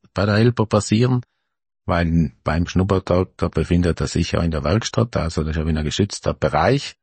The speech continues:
nicht auf der Baustelle, dass man einfach auch versucht zu vermitteln, ja, wie schaut der Alltag auf einer Baustelle aus. Wenn's dann zu einer Anstellung kommt, dann geht's mit dem ersten Arbeitstag los.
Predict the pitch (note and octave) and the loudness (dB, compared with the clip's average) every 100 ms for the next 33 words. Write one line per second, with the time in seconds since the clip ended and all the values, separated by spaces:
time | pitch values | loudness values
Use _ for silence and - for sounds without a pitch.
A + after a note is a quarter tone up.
0 | _ _ _ _ _ - A2 - A#2 A2+ | _ _ _ _ _ -2 -2 -2 -2 0
1 | A2 A2 B2 - A#2+ A#2 G#2+ - _ _ | 2 4 2 4 4 4 2 0 _ _
2 | _ _ _ - F#2 - F2+ E2+ - - | _ _ _ -4 -2 0 2 2 0 -8
3 | _ _ _ _ - F2+ F#2 E2 E2+ - | _ _ _ _ -4 -2 0 0 0 0
4 | E2+ - G2+ G2+ F#2 E2 D#2+ G2 - G#2+ | -2 2 2 2 -2 0 2 2 2 2
5 | F#2+ D#2 F2 F2 - F2+ E2 E2+ D#2 E2+ | 2 2 0 0 -6 -10 -8 -4 -2 -4
6 | - D2 E2 E2+ - D#2 D2 D2 D2+ C2+ | -4 -4 -2 -2 -2 -4 -4 -6 -6 -8
7 | C2+ D#2+ B2+ - C3 C3+ C#3+ C#3 - _ | -4 0 0 2 0 2 0 -2 -10 _
8 | _ _ _ - F#2+ G2+ G2 - F2+ G2 | _ _ _ -4 2 4 2 0 0 0
9 | - D#2+ E2 B1 D#2+ A2+ - F2 E2+ D#2 | 0 -2 -2 -2 2 2 2 0 0 0
10 | - G#2 D3 - E2+ E2 F2 - E2+ - | 0 0 0 0 -2 0 -2 -2 -2 -2
11 | D2 - G#2 - C3 F2+ G2 F2+ - E2 | -4 -2 -2 -2 -4 0 2 0 0 -4
12 | C#2+ - E2 F2+ C#3 F3 - | -4 -6 0 2 2 0 -8